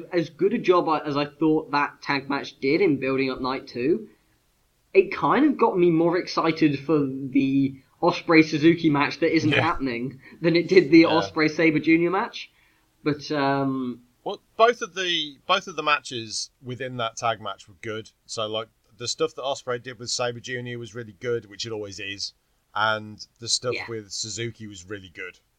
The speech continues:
Speaker 2: Um, I've, Goto's segments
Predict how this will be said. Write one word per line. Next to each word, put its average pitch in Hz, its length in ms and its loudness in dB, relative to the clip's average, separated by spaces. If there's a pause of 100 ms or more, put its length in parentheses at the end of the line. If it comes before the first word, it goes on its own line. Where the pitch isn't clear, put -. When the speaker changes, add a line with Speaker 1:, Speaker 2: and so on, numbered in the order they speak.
(120)
Speaker 2:
Um, 101 580 -8 (1200)
I've, 120 220 0 (440)
Goto's 131 600 -2 (600)
segments 110 720 -8